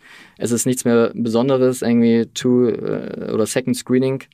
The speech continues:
irgendwie zu machen. Ähm, das, damit wollt, will ich eben beschreiben, dass man sowohl analog als auch digital im gleichen Moment lebt. Insgesamt wollen wir einfach alles mit Pocket ermöglichen, was einem jungen Menschen wichtig ist, wo er einfach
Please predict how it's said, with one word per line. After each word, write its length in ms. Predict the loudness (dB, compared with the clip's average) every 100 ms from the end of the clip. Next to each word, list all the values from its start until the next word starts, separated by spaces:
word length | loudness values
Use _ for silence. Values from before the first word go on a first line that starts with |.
| _ -20 -20 -8
irgendwie 320 | 0 2 2
zu 140 | 0 0
machen. 500 | 0 -2 -8 -10 -6
Ähm, 420 | -2 0 0 -2 -6
das, 240 | -10 -12
damit 320 | -8 -4 -2 0
wollt, 180 | -2
will 80 | -2
ich 80 | -2
eben 80 | -2
beschreiben, 300 | -2 -2 -2
dass 100 | -2
man 100 | -2
sowohl 300 | 0 0 0
analog 380 | 0 0 0 0
als 120 | -4
auch 80 | -6
digital 440 | -6 -6 -2 -2 -2
im 100 | 0
gleichen 200 | 0 0
Moment 300 | 0 0 0
lebt. 320 | -2 -2 -10 -6
Insgesamt 480 | -4 0 0 2
wollen 160 | 2 2
wir 80 | 0
einfach 320 | -2 -2 -6 -6
alles 420 | -2 0 -2 -6
mit 180 | -8 -6
Pocket 380 | -4 -4 -4
ermöglichen, 560 | 0 0 0 -2 -2 -2
was 160 | -2 -2
einem 160 | 0
jungen 200 | 2 2
Menschen 320 | 2 0 -2
wichtig 280 | -2 -4 -2
ist, 260 | 0 -2 -6 _ -20 -20 _
wo 160 | 2
er 80 | 2
einfach 540 | 0 -2 -2 -4 -8